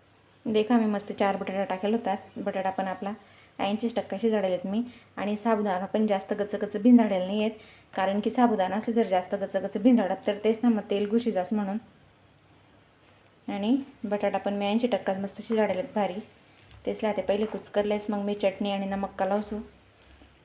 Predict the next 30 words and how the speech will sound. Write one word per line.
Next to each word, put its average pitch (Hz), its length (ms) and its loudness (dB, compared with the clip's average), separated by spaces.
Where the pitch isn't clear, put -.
तेच 226 160 2
ना 240 60 6
मग 233 100 8
शेंगदाणा 226 440 2
कूट 190 200 -6
टाकांनी, 208 360 2
कारण 214 220 2
शेंगदाणा 226 400 4
कूटमुळे 202 460 -2
पण 233 180 0
तेल 233 200 6
घुसस, 240 320 2
अ, - 40 -2
वडास 202 340 4
मा 220 160 4
आणि 202 160 -2
त्या 214 140 2
साबुदाणा 214 460 4
सारखीच 220 440 0
चव 196 120 4
लागत, 190 200 2
साबुदाणा 202 440 0
आणि 190 120 -2
खिचडी 226 240 0
सारखीच - 420 -4
चव 190 140 0
लागत. 185 360 -2
मग 190 140 -4
असं 220 220 2
वाटत 214 160 4